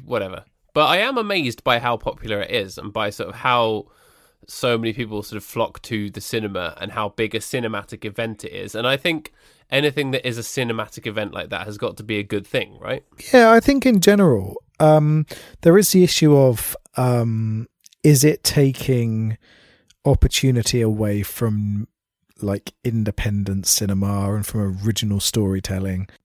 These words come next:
Speaker 2: But I think it, there's two ways about it, isn't there? It's nice to have people still going to the cinema, um, but with Disney eating everything and, and churning out this giant machine of, of, of, uh,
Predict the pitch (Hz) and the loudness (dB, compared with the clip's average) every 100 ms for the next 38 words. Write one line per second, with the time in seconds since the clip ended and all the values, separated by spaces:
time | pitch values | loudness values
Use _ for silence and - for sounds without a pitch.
0 | _ 147 135 - - 139 - 156 131 151 | _ 4 4 2 -2 0 2 0 2 0
1 | 139 131 - 165 139 120 107 110 110 104 | 2 0 2 2 4 4 2 0 -2 -2
2 | 82 110 117 101 95 - 131 127 113 - | -4 -4 -4 -4 -4 -2 0 0 0 -2
3 | 110 - 110 101 101 - - 110 104 104 | -4 -4 -6 -6 -6 -4 -2 -2 0 -2
4 | 98 95 95 - 104 85 - - - _ | -2 -4 -4 -4 -4 -4 -8 -16 -20 _
5 | _ _ _ _ _ 104 98 95 95 95 | _ _ _ _ _ -4 -2 -2 -4 -8
6 | _ _ _ 113 101 - _ 135 123 104 | _ _ _ -4 -4 -8 _ 0 0 0
7 | - 120 - 110 113 120 - 107 107 - | 0 0 0 -2 -4 -6 -4 -2 -4 -4
8 | 98 - 90 85 92 - _ _ _ _ | -6 -4 -6 -6 -8 -16 _ _ _ _
9 | _ _ _ _ _ 113 98 - 104 101 | _ _ _ _ _ -6 -6 -4 -4 -6
10 | - _ _ - - - 113 104 101 104 | -10 _ _ -4 0 2 2 0 0 -2
11 | 95 - 98 - _ - 113 101 98 95 | -4 -4 -4 -4 _ -2 0 0 -2 -4
12 | 107 - 113 104 101 95 92 - 104 95 | -2 -2 0 -2 -2 -4 -6 -10 -10 -10
13 | - - _ _ - 101 95 101 98 | -14 -16 _ _ -6 -6 -6 -6 -6